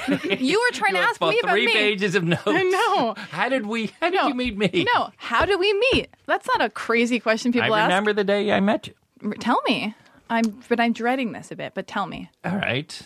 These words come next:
Speaker 1: Well, you were hanging out with the comedian
Speaker 2: Ugh.
Speaker 1: who we mentioned earlier.
Speaker 2: Doug Benson?
Speaker 1: Yes.
Speaker 2: All right.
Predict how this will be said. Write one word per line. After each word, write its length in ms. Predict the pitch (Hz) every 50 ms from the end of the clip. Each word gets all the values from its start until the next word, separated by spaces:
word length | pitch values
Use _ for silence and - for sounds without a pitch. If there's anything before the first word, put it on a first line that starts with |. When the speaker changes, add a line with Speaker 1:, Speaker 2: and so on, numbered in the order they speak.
| - _ -
Speaker 1:
Well, 320 | - 107 101 104 117 131 117
you 200 | 107 110 123 131 131
were 320 | 131 139 139 139 135 127 139 - _ - _ _ _ _ _ _ _ _ _ _ _ _ _ _ _ _ _ _ _ _ _ -
hanging 360 | - - 107 117 151 185 190
out 180 | 175 170 170 185
with 120 | 175 170 -
the 60 | 196
comedian 680 | 190 - 170 131 113 107 104 104 107 113 131 151 165 -
Speaker 2:
Ugh. 280 | - 147 202 226 214 196
Speaker 1:
who 160 | - 107 107
we 80 | 113 117
mentioned 380 | 113 110 120 - 165 156 147
earlier. 400 | 135 98 87 87 90 90 92 -
Speaker 2:
Doug 220 | - 196 208 214 208
Benson? 360 | 170 151 160 160 - 262 277
Speaker 1:
Yes. 360 | - 92 95 123 147 - -
Speaker 2:
All 100 | 202 190
right. 280 | 170 151 160 175 -